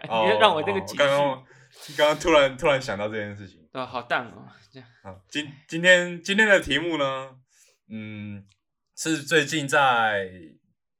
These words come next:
Speaker 1: 哎，前两天在P T T上讨论的蛮，蛮火热的话题哦，蛮火的。呃，就是它的标题是“月子中心应该跟女朋友A A吗？”哇，这个是一个非常的，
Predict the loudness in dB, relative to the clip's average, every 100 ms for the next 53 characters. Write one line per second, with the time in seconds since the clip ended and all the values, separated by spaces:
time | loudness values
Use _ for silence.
0 | _ -8 -4 0 0 0 -4 0 -2 -2
1 | -10 -10 -8 -6 -6 -10 -10 -6 -6 -6
2 | -8 -10 -16 -18 -20 _ _ -12 -12 -10
3 | -8 -6 -4 -6 -8 -8 -8 -10 -18 -20
4 | _ -12 -10 -10 -12 -18 _ _ _ _
5 | _ _ _ _ -20 -16 -12 -10 -10 -12
6 | -12 -14 -12 -12 -8 -10 -10 _ _ _
7 | _ -2 2 4 2 0 -4 -6 0 0
8 | 0 -2 -4 -4 -8 -8 -6 -4 0 0
9 | 0 -10 -8 -6 -6 -6 -6 -6 -6 -8
10 | -8 -12 -14 _ _ _ _ _ _ _
11 | _ _ -20 -8 -4 -4 -4 -8 -8 -4
12 | -4 -4 -10 -20 _ _ _ _ _ _
13 | _ _ _ -6 -6 -6 -8 -6 -8 -10